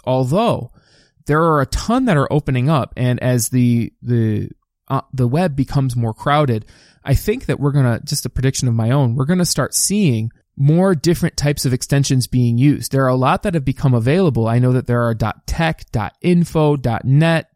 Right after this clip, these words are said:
There are a bunch of others. Dot net is pretty common, but I've seen dot tech, dot sale. I've seen a lot of them become available, and I think people will start to become more used to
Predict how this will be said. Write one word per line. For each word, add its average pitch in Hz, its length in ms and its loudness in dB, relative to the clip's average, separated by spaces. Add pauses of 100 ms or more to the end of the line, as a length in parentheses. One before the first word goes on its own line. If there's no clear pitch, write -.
(120)
There 131 160 -2
are 131 40 0
a 131 60 0
bunch 214 280 0
of 196 120 0
others. 143 500 0
Dot 127 180 0
net 127 140 2
is 113 120 -6
pretty 110 200 -6
common, 110 380 -2
but 110 180 -4 (320)
I've 127 120 -2
seen 143 180 2
dot 113 240 -2
tech, 151 340 -4 (140)
dot 110 360 -4
sale. 165 680 2
I've 135 100 0
seen 233 140 0
a 190 60 4
lot 143 260 2
of 160 80 -2
them 127 180 0
become 131 320 0
available, 123 720 2
and 127 400 0
I 117 120 -2
think 208 300 -4
people 175 320 -2
will 131 120 0
start 143 400 -2
to 131 480 0 (320)
become 151 320 2
more 139 200 2
used 127 560 0 (120)
to 175 460 0